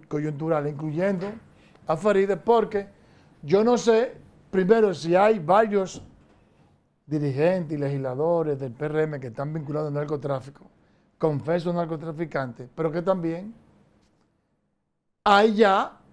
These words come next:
más de veintinueve funcionarios que han sido destituidos por corrupción. No han sido llevados a la justicia, pero están destituidos por corrupción.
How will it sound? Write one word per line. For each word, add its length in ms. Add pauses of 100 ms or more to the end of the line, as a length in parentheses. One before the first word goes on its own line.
(440)
más 400
de 100
veintinueve 840 (360)
funcionarios 680
que 80
han 80
sido 220
destituidos 720
por 200
corrupción. 540 (540)
No 100
han 60
sido 160
llevados 600 (920)
a 100
la 120
justicia, 500
pero 140
están 200
destituidos 520
por 120
corrupción. 460